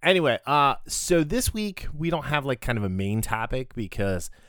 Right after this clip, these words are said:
a shit ton of news has come out. Um, it seems like an inordinate amount of news has, has, like, kind of popped up over the last seven days since we've recorded. And we pared it down to just a few really interesting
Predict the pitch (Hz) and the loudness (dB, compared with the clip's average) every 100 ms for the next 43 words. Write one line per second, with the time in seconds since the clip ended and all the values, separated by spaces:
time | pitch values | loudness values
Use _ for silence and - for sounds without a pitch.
0 | _ _ _ _ _ _ - 143 131 - | _ _ _ _ _ _ -8 -4 -4 0
1 | 165 - 131 127 113 98 92 85 85 - | 0 0 0 0 0 -2 -4 -6 -8 -8
2 | 82 76 58 - _ - 113 101 95 87 | -8 -8 -14 -20 _ -8 -4 -2 -2 -6
3 | 90 85 - _ _ _ _ _ _ _ | -8 -12 -16 _ _ _ _ _ _ _
4 | _ _ _ _ _ 127 127 175 165 170 | _ _ _ _ _ -6 -2 -2 0 0
5 | 135 117 107 107 104 95 87 85 82 80 | 0 -2 -2 -4 -4 -6 -8 -10 -12 -12
6 | 85 80 85 85 82 87 80 92 - 92 | -10 -10 -12 -14 -12 -12 -12 -14 -10 -8
7 | 85 - 85 - 82 82 78 80 80 80 | -4 -6 -6 -8 -8 -8 -8 -8 -8 -6
8 | 90 87 82 82 - 85 - 80 80 78 | -8 -8 -10 -10 -12 -14 -14 -12 -12 -10
9 | 92 82 76 - - - - - _ _ | -8 -8 -10 -14 -20 -20 -20 -20 _ _
10 | _ _ _ - 107 101 98 98 98 104 | _ _ _ -6 -4 -2 -2 -4 -6 -6
11 | 107 - 95 98 104 98 92 95 - 107 | -4 -2 -2 -4 -6 -6 -6 -8 -8 -6
12 | 107 113 - - - 139 160 156 143 113 | -4 -4 -6 -10 -8 -6 -2 -2 -2 -2
13 | 120 131 131 117 - - _ 107 101 113 | 0 -2 -4 -10 -18 -20 _ -8 -6 -8
14 | - 113 113 113 113 | -10 -10 -8 -8 -10